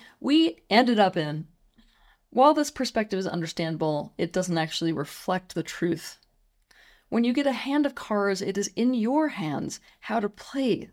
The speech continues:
those cards. And it just so happens that you came into this life wanting that specific hand.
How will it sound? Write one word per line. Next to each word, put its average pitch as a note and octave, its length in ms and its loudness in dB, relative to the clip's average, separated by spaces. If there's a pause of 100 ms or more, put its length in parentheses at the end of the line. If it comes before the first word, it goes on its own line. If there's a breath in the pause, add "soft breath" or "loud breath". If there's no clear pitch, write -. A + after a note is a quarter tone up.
those D#3+ 280 -4
cards. - 560 -8 (420)
And A3 80 0
it A3+ 80 2
just D4+ 220 0
so G#3+ 100 0
happens G#3 480 -2
that F3+ 80 -6
you B3 140 -2
came C4 260 -2
into B3+ 300 -2
this G#3+ 240 -4
life - 400 -8 (420 soft breath)
wanting A#3+ 480 2
that A#3 260 0
specific G#3+ 520 -6
hand. F#3 420 -6